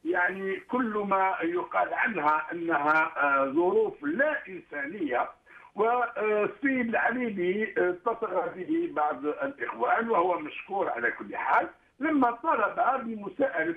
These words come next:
وزير الداخلية حول إعادة الاعتبار لقدماء،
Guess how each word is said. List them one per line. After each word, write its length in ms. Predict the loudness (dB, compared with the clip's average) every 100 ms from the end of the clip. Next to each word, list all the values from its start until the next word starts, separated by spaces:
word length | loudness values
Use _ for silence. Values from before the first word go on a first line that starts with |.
| -2
وزير 280 | 0 0 -2
الداخلية 600 | 0 -2 -2 -4 -2 0
حول 520 | 0 0 0 0 2
إعادة 260 | 2 0 -6
الاعتبار 580 | -6 -6 -4 0 0 0 -6 _ _ -6
لقدماء، 1000 | -2 -2 -4 -4 -2 -2 0 2 4